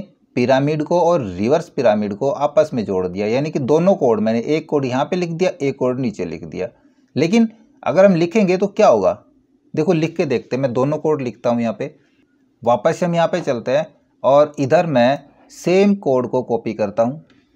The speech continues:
कंट्रोल सी, और ये उल्टा है, सीधा वाला इससे ऊपर आना चाहिए, तो हम यहाँ पे नीचे आएंगे और यहाँ पे कर देंगे पेस्ट। दोनों कोड हमारे पास अलग अलग हो गए, इनको अब हमने चेंज कर लेना है पहले वाले तरीके के। पहले हम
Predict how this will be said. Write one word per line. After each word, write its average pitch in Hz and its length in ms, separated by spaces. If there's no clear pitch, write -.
कंट्रोल 110 340
सी, 185 360
और 156 240
ये 151 200
उल्टा 147 400
है, 175 180
सीधा 156 320
वाला 151 220
इससे 151 200
ऊपर 151 260
आना 156 220
चाहिए, 160 360
तो 147 60
हम 147 100
यहाँ 131 280
पे 151 180
नीचे 127 340
आएंगे 143 360
और 143 220
यहाँ 127 200
पे 151 140
कर 127 160
देंगे 101 280
पेस्ट। - 520
दोनों 156 340
कोड 196 220
हमारे 127 260
पास 170 240
अलग 151 200
अलग 165 220
हो 135 120
गए, 170 180
इनको 147 280
अब 156 80
हमने 165 240
चेंज 147 340
कर 139 160
लेना 113 220
है 139 80
पहले 127 260
वाले 151 240
तरीके 139 360
के। 139 200
पहले 131 180
हम 185 220